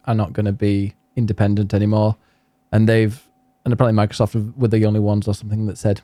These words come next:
"Hmm, tell us the details." And that's about as, how far as it has gone. But most people think it's likely that they're just gonna go public and go on the stock exchange.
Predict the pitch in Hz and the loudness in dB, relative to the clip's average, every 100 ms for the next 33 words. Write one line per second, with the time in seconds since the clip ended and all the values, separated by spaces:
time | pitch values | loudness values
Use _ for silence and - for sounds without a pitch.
0 | - 277 226 143 _ - 131 139 147 - | -4 0 0 -2 _ -4 0 2 0 -6
1 | - 143 117 92 104 139 196 - _ - | -4 0 0 2 2 2 -2 -8 _ -4
2 | 120 113 120 117 98 - - 107 104 _ | -2 -2 -2 0 0 -2 -2 -2 -2 _
3 | _ _ _ 110 101 101 95 101 110 95 | _ _ _ 2 2 2 0 -2 0 0
4 | 104 _ _ _ _ _ - 113 117 - | -2 _ _ _ _ _ -4 2 2 2
5 | - 143 117 - 107 101 104 98 - 104 | -2 2 2 2 0 2 0 -2 -6 -4
6 | 98 92 98 92 92 95 92 - 92 90 | -4 -2 -4 -4 -4 -4 -6 -6 -4 -4
7 | 90 - - 82 - - _ _ _ _ | -6 -6 -8 -8 -14 -16 _ _ _ _
8 | _ _ _ _ _ - 95 92 - 104 | _ _ _ _ _ -10 -8 -6 -4 -2
9 | 92 90 - - - - - 95 90 87 | -2 -4 -6 -8 -8 -14 -8 -4 -4 -6
10 | 101 | -12